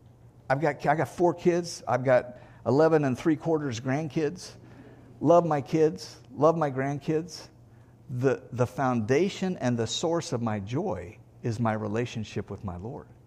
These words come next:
And he brings them in, and he brings them in, and,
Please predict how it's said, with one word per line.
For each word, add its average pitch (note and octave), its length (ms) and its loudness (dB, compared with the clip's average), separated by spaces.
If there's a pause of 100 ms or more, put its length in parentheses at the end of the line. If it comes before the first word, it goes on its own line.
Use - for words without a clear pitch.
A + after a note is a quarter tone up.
(500)
And C#3 160 2
he F#3 200 4
brings E3 640 2
them G3 300 4
in, C3+ 580 -2 (3000)
and C3+ 120 2
he D#3 140 4
brings F3+ 500 2
them F3 260 2
in, C#3+ 540 0 (540)
and, C#3+ 220 2